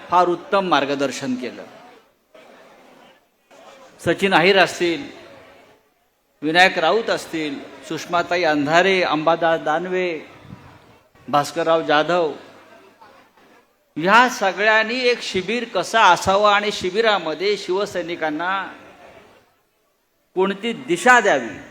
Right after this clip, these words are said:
या संदर्भात जोरदार मार्गदर्शन केल्यावर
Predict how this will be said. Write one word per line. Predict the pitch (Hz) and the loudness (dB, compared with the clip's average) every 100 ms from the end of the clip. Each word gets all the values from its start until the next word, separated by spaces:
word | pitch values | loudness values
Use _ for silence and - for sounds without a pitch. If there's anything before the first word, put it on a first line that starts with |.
| - - - - - - 370 392 381 - - 640 _ _ _ - _ _ _ _ _ 156 | -20 -20 -20 -20 -20 -20 -20 -20 -20 -20 -20 -20 _ _ _ -20 _ _ _ _ _ 0
या | 214 240 | 2 2
संदर्भात | 208 202 196 208 220 220 | 2 -2 0 0 2 0
जोरदार | 156 185 185 202 233 | -2 -2 0 2 2
मार्गदर्शन | 208 165 170 196 202 196 202 202 | 2 -2 -2 -4 -2 -2 -2 -2
केल्यावर | 190 170 170 143 | 2 6 6 4